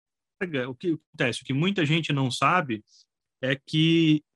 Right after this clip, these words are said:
a maior parte da, da, da, da carga aérea é em avião de passageiro, não é avião cargueiro, né? Se eu tô fazendo um voo de Guarulhos pra Miami, é, é, e, né, sei lá, digamos, a tam, ela faz com, com o sete sete sete, o American, o United, qualquer empresa,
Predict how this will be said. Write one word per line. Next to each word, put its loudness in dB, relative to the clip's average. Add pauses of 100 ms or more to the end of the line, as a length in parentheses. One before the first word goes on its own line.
(120)
a -2
maior 2
parte 2
da, -2
da, -4
da, -6
da -10
carga 0
aérea -2 (240)
é -2
em -6
avião -2
de -10
passageiro, -2 (200)
não -8
é -2
avião 0
cargueiro, -4 (560)
né? -6 (260)
Se -6
eu 0
tô -4
fazendo 2
um 4
voo 4
de 0
Guarulhos 2
pra -2
Miami, -2 (180)
é, -4
é, -4 (200)
e, -2 (920)
né, 0
sei -4
lá, 2
digamos, 0
a 0
tam, 0
ela 0
faz -2
com, -4
com -4
o -2
sete -4
sete -6
sete, -2
o -6
American, -4
o -8
United, -6
qualquer -8
empresa, -2